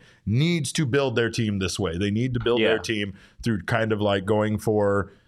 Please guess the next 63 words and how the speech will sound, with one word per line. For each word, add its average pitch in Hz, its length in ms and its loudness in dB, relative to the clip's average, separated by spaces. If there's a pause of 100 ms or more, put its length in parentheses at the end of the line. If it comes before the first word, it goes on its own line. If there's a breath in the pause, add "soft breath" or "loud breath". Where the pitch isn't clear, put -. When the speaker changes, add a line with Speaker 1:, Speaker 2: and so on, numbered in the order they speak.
(180 loud breath)
Speaker 1:
uh, 90 200 -2
in, 117 220 0
in 123 100 0
some 127 200 -2
cases, 123 340 0
even 120 360 0
in, 113 280 -2
in 110 240 -2
the 107 80 -2
first 120 300 -2
round, 117 440 2
kind 110 200 0
of, 104 340 -2
uh, 107 360 0
going 120 200 0
for 139 140 -2
a - 20 0
little 139 160 0
bit 135 120 0
of 131 60 -2
a 127 40 -2
long 131 260 0
shot 90 300 0
because 107 240 2
Speaker 2:
Yeah, 92 60 -6
Speaker 1:
you 101 60 -6
Speaker 2:
high 98 120 2
Speaker 1:
believe 110 200 -2
in 95 60 2
that 92 160 0
Speaker 2:
ceiling. - 0 -
Speaker 1:
player. 101 300 0
Speaker 2:
Yeah. 80 180 -8
Yeah, 113 300 2
a 117 40 4
hundred 180 140 2
percent. 147 340 0
Like, 104 200 0
they 123 100 2
definitely 120 720 0 (560 soft breath)
are 107 800 4 (1000)
guy-, 113 300 2
they're, 120 180 2
they're 156 140 2
definitely 196 380 2
the - 80 -2
kind 151 200 2
of 143 60 -4
guys 131 360 2
where, 120 80 2
like, 104 120 0
if 90 100 -2
they 107 120 2
work 104 280 2
out, 107 400 0
they're 101 120 0
gonna 104 200 0
look 101 160 -2
like 98 160 -2
geniuses. 107 560 -2
But 104 140 0
it, 90 100 -2
uh, 101 140 2